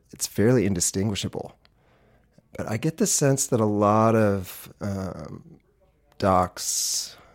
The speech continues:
don't really understand that the stimulants are potentially as, as addictive as they are. I mean, they're in Schedule two, which is the same schedule as fentanyl and mor-, morphine and oxycodone. But for,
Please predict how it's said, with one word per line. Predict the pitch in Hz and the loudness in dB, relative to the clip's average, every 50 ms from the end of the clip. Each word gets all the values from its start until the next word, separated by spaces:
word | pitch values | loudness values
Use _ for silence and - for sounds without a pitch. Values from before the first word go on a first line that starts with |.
| _ _ _ _ _ - | _ _ _ _ _ -4
don't | 101 98 92 90 90 90 85 - - - - - - - - | 0 0 2 2 0 0 -2 -4 -8 -12 -12 -14 -16 -12 -8
really | 98 92 95 95 92 90 87 - | -6 -4 -2 -2 0 0 -2 -2
understand | 82 90 82 82 - - - - - 87 87 85 85 80 80 78 | -2 -2 -4 -4 -4 -6 -6 -6 -4 -4 -2 -2 -2 -4 -6 -6
that | - 76 80 - - - - - - _ _ | -6 -6 -6 -6 -10 -12 -14 -14 -14 _ _
the | - 92 | -10 -8
stimulants | - - - - 95 87 87 85 85 82 78 85 - - - - - _ _ _ _ _ _ _ _ _ _ _ _ - - | -6 -6 -6 -4 -4 -4 -2 -2 -4 -4 -6 -6 -8 -8 -8 -8 -10 _ _ _ _ _ _ _ _ _ _ _ _ -14 -10
are | 90 90 87 85 76 - - - - - | -8 -6 -6 -6 -6 -8 -10 -12 -12 -12
potentially | - 101 - 113 101 85 - 95 92 87 | -14 -10 -4 -4 -4 -4 -4 -6 -6 -6
as, | 80 - | -6 -8
as | - - - - - 90 - 113 101 | -10 -14 -18 -18 -18 -14 -12 -8 -8
addictive | 101 76 - 98 87 - 101 76 | -8 -4 -4 -6 -4 -4 -6 -8
as | 85 76 76 | -8 -8 -8
they | - - | -8 -6
are. | - - - - - - _ _ _ _ _ _ _ _ - | -4 -6 -6 -6 -10 -14 _ _ _ _ _ _ _ _ -2
I | 120 | 0
mean, | 120 113 | 2 4
they're | 113 110 | 4 4
in | 110 113 127 120 | 4 4 2 2
Schedule | 107 - - - 120 107 87 92 82 | 2 0 0 2 2 2 2 0 -6
two, | - - - - 120 113 98 90 | -4 -6 -4 -2 0 0 0 0
which | 90 - - | -2 -2 -4
is | 98 87 | -6 -6
the | 101 87 | -6 -6
same | - - 101 90 85 | -4 -4 -4 -4 -4
schedule | - - - 101 90 - - 90 90 85 87 | -6 -4 -4 -4 -4 -4 -4 -4 -4 -4 -4
as | 92 - - _ - - - - - - - _ _ - - | -6 -6 -8 _ -14 -20 -20 -20 -20 -20 -20 _ _ -4 0
fentanyl | 120 104 - 98 98 90 92 92 90 90 | 0 0 2 0 0 0 2 0 0 0
and | 90 87 | 0 2
mor-, | 92 92 92 85 - - | 2 4 2 2 0 -2
morphine | 98 110 98 92 92 - - 104 98 90 | -2 0 2 2 2 0 0 0 0 2
and | 87 87 | 2 0
oxycodone. | 85 85 - - - 92 - - 101 95 90 90 87 85 | 0 0 -2 -4 -8 -10 -8 -4 -2 -2 -2 -2 -4 -4
But | 87 82 | -6 -8
for, | 95 | -14